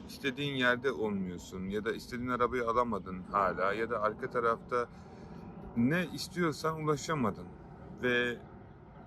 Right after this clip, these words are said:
kendine hep şunu söylüyorsun. "Param olunca şunu yapacağım, arabam olunca şunu yanıma alacağım, e, evim olunca evleneceğim, şuyum olunca şunu yapacağım." Eğer sen de şu an kendine bunları söylüyorsan,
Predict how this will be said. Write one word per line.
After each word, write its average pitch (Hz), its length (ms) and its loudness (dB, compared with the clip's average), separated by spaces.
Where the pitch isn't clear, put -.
kendine 151 380 4
hep 175 140 -2
şunu 143 260 -2
söylüyorsun. 87 600 0
"Param 147 260 6
olunca 147 580 -2
şunu 131 200 0
yapacağım, 95 560 -2
arabam 127 400 6
olunca 135 640 0
şunu 127 320 0
yanıma 113 380 4
alacağım, 90 460 -2
e, 110 80 0
evim 107 540 0
olunca 135 580 0
evleneceğim, 95 640 -4
şuyum 151 260 -2
olunca 135 600 0
şunu 123 340 0
yapacağım." 92 500 -4
Eğer 127 140 8
sen 160 240 0
de 147 80 -4
şu 151 160 -4
an 151 120 -4
kendine 143 520 -2
bunları 135 320 0
söylüyorsan, 139 680 -2